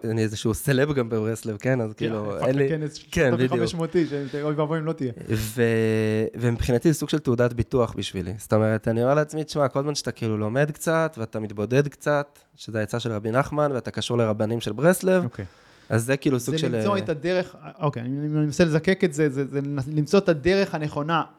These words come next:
Speaker 2: בשבילך, נפתלי, בתוך ה-, ול-, ולקחת מה שמתאים לך מהעולמות האלה,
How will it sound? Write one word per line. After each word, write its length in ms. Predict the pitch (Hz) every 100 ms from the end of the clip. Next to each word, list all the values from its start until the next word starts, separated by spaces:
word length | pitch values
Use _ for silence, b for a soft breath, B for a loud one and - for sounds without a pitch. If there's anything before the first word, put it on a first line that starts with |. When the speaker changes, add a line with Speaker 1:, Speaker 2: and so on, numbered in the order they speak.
| -
Speaker 2:
בשבילך, 440 | 135 - 135 - 170 113 -
נפתלי, 680 | 120 113 - 123 127 208 240 - _
בתוך 320 | 131 147 143
ה-, 60 | 127 -
ול-, 180 | 131 131 131 - 139 123 _ -
ולקחת 460 | 143 143 185 180
מה 140 | 170 185
שמתאים 440 | 185 165 214 202
לך 240 | 165 - 160 127
מהעולמות 440 | 127 127 135 139
האלה, 340 | - 190 233